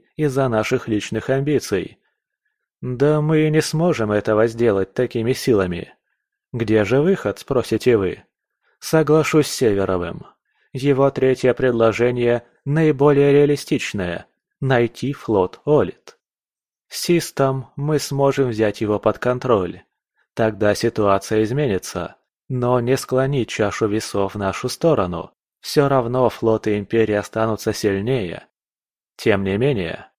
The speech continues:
у нас на руках появится козырь.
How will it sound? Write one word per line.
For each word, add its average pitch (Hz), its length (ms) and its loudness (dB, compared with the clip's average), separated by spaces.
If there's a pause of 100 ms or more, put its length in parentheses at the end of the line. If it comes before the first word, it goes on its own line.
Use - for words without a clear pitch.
(280)
у 151 140 0
нас 175 300 0
на 147 120 2
руках 139 640 2
появится 104 640 2
козырь. 104 600 0